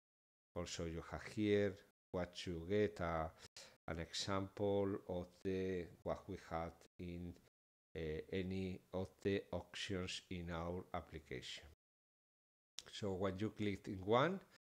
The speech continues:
uh, I will explain now, uh, in, in one of the examples.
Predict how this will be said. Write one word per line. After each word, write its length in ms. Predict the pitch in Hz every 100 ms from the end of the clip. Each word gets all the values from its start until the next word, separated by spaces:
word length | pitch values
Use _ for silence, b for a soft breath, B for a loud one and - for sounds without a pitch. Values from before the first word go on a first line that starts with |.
| _ _ _ _
uh, 680 | 104 101 98 95 90 87 87 85 _ _ _ _ _ -
I 100 | 98
will 220 | 98 92
explain 460 | 90 - 98 95
now, 380 | 98 95 90 90 - - _ _ _ _
uh, 40 | 104
in, 840 | 92 92 87 90 - _ 101 98 -
in 200 | 104 92
one 180 | 104 101
of 100 | 90
the 80 | 98
examples. 600 | - 113 110 113 131